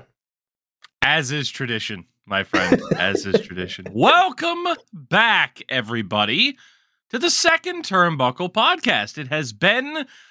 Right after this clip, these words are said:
Speaker 1: a little while since we have joined you for a wrestling-based conversation, and that is because the end of twenty twenty-three was incredibly busy.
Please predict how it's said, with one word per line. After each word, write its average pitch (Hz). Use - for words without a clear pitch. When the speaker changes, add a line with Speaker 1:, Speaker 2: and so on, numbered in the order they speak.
Speaker 1:
a 190
little 294
while 185
since 151
we 151
have 143
joined 156
you 160
for 131
a 131
wrestling-based 156
conversation, 233
and 107
that 247
is 208
because 190
the 151
end 220
of 214
twenty 185
twenty-three 131
was 123
incredibly 123
busy. 87